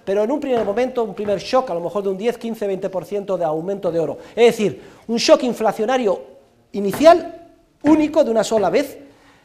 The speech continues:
¿eh? que, que, que teóricamente es inevitable, y a partir de ahí ya la estabilidad.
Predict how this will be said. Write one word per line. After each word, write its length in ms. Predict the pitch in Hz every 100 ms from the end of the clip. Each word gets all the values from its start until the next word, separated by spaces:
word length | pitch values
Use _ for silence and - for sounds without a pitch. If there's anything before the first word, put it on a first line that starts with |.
| _ _
¿eh? 380 | - 262 - -
que, 260 | 180 170 -
que, 140 | 160
que 320 | 160 190 170
teóricamente 920 | 165 - - 185 214 175 165 240 170 156
es 240 | 156 -
inevitable, 720 | 180 180 240 - 214 226 269 220
y 60 |
a 60 | 180
partir 320 | 175 170 220
de 80 | 202
ahí 200 | 202 202
ya 400 | 196 202 202 -
la 260 | 170 196 214
estabilidad. 580 | - - 160 139 135